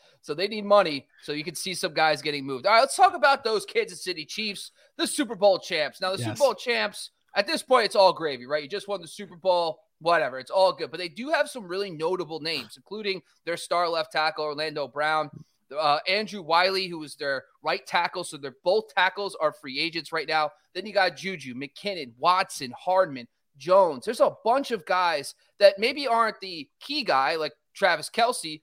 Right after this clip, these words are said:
Speaker 1: but there's a lot of excitement because you have Sky Moore, Kadarius Toney there waiting in the wings. So maybe a couple of these guys move. The Chiefs do have eleven million dollars in cap space, but that's not that much. So I don't see them going out and resigning, but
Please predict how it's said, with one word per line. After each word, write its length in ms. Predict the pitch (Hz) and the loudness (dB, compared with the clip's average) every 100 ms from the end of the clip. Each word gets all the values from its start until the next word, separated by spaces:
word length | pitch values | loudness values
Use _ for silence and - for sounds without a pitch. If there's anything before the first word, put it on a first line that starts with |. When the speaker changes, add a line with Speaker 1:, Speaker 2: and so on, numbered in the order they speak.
| _ _ | _ _
Speaker 1:
but 120 | - | -8
there's 220 | 294 370 | -4 -4
a 60 | 240 | -4
lot 360 | 151 160 220 208 | -2 2 2 2
of 100 | 151 | -2
excitement 600 | - - 196 196 156 139 | -6 -2 -2 -2 -12 -16
because 320 | 143 160 147 | -8 -8 -4
you 80 | 202 | -2
have 220 | 156 123 | -2 -2
Sky 360 | - 180 180 | -4 0 0
Moore, 360 | 165 170 151 123 | 0 -2 -2 -4
Kadarius 540 | 135 131 185 190 170 - | -8 0 0 2 -4 -8
Toney 380 | 180 185 165 131 | -10 -10 -8 -8
there 340 | 123 123 120 _ _ _ | -6 -4 -6 _ _ _
waiting 320 | 151 233 285 | -2 0 0
in 80 | 254 | 0
the 80 | 202 | 0
wings. 380 | 180 214 143 - | 2 2 0 -4
So 320 | 170 160 139 _ | -2 -2 -4 _
maybe 280 | 135 202 254 | -6 -4 -4
a 40 | |
couple 300 | 226 208 214 | 0 2 2
of 60 | 208 | -2
these 140 | 214 | -4
guys 260 | - 202 190 | 2 2 2
move. 180 | 202 165 | -4 -8
The 260 | 185 175 143 | -12 -12 -12
Chiefs 300 | - 277 - | -8 -8 -8
do 180 | 226 254 | -8 -2
have 180 | 247 | 0
eleven 420 | 226 180 190 202 190 | 0 0 0 -2 -6
million 300 | 196 196 175 | -8 -8 -4
dollars 340 | 175 180 180 | -2 -2 -4
in 120 | 147 | -8
cap 280 | - 208 208 | 0 0 0
space, 520 | - 143 135 143 - - _ _ - | -6 -8 -8 -8 -12 -14 _ _ -12
but 80 | 185 | 0
that's 180 | 240 - | 2 2
not 160 | 320 | 2
that 180 | 294 233 | 6 6
much. 400 | 214 - - - - | 6 2 -2 -16 -16
So 260 | - 196 180 | 6 8 8
I 160 | 180 240 | 8 6
don't 220 | 254 - | 4 0
see 240 | 240 220 | -6 -2
them 180 | 208 196 | -2 2
going 320 | 190 196 185 | 6 8 6
out 260 | 185 175 151 | 4 4 2
and 80 | 156 | -8
resigning, 500 | 143 220 214 202 160 | -4 0 0 0 -2
but 200 | 160 | -2